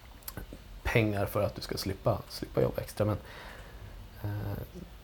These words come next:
men som sagt så, så kan det vara lite olika och svårt att säga att det finns en viss, du måste upp till topp femtio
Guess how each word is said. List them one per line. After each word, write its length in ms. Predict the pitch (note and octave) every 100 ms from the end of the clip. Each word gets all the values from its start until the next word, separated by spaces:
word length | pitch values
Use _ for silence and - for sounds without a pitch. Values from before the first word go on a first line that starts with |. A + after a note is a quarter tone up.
| - - - -
men 100 | A2+
som 120 | A#2
sagt 240 | A#2 -
så, 240 | A2+ G2+ G#2
så 180 | -
kan 240 | C3 - B2+
det 60 |
vara 120 | A2+ A2+
lite 220 | G#2+ G2+
olika 460 | G2+ B2 B2 G#2+
och 560 | G2+ - A2 G#2 G#2 - - - - - - - - - - - - - - - - - - - - -
svårt 340 | - - A#2 A#2+
att 60 |
säga 280 | - A2+ G#2+
att 80 | -
det 100 | G2+
finns 280 | G#2 F#2+ G2
en 80 |
viss, 260 | F#2+ F2+ -
du 100 | -
måste 300 | G2 F#2 -
upp 180 | - -
till 220 | - - - - - - - - - - - - -
topp 240 | - F#2+ -
femtio 580 | - G#2 F#2+ - -